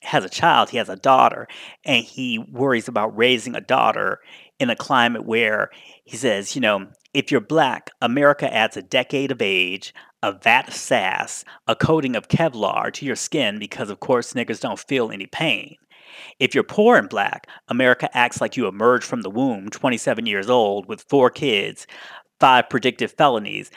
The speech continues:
and a lit Newport already between your lips. White people get to be babies,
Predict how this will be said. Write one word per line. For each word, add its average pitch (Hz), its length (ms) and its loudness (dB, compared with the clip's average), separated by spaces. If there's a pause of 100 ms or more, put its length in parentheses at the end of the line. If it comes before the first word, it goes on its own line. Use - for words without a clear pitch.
and 110 140 -2
a 98 40 -2
lit 123 260 0
Newport 123 640 -2
already 113 320 4
between 120 380 -6
your 107 120 -4
lips. - 480 -2 (560)
White 143 320 4
people 139 280 -4
get 127 240 0
to - 80 -6
be 107 160 -6
babies, - 640 -6